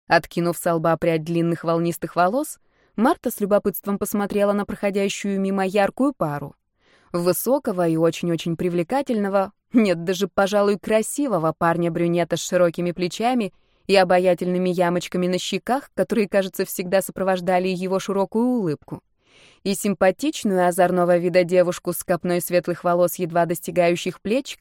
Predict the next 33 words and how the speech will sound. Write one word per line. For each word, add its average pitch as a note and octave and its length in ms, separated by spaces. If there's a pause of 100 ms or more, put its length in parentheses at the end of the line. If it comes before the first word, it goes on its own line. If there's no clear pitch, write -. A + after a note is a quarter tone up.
которая G3 380
громко A3+ 480
и G#3 60
заразительно G3+ 580
смеялась. D#3 680 (760)
Чем-то E4+ 360
эти A3 160
двое G#3 340
привлекли G#3+ 500
внимание G#3+ 500
скрипачки. - 760 (560)
Может A3 340
быть, E3 200
необычной F3 580
тёплой F3+ 500
аурой G3 520
одной E3+ 340
на E3+ 120
двоих, F3 460 (360)
а G3 120
может C#4+ 300
быть, F3+ 220
тем, C#4+ 260
как F#3+ 200
они F#3 180
смотрели G#3+ 580
друг D#3+ 220
на E3 140
друга, D#3 420 (240)
весело G#3 500
и F#3 140
нежно F#3+ 400
одновременно, E3+ 840